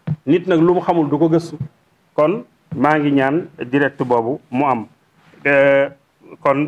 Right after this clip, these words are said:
boobu moo nekkoon dernier point bi. Bi koy tëj nag pour ma delloo kàddu gi, euh, xam naa kaf lay doon directeur nga baal ma,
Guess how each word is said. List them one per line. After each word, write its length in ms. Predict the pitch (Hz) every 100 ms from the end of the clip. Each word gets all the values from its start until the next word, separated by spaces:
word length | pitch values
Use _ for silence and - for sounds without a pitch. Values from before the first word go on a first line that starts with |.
| 147
boobu 180 | 143 143
moo 100 | 143
nekkoon 320 | 139 - 120
dernier 320 | 131 135 127 123
point 240 | 131 113
bi. 140 | 107 165 _ _ _
Bi 120 | 120 143
koy 200 | 170 160
tëj 240 | 165 156
nag 180 | 135 135 - _
pour 160 | - 131
ma 160 | 135 131
delloo 340 | 135 135 127
kàddu 280 | 127 117 107
gi, 140 | 113 180 _ _ _ _ _ -
euh, 200 | 123 123
xam 180 | - 139
naa 140 | 139
kaf 240 | 139 160 151
lay 180 | 135
doon 140 | 123 127
directeur 440 | 127 131 113 120
nga 120 | 120
baal 240 | 127 120
ma, 100 | 95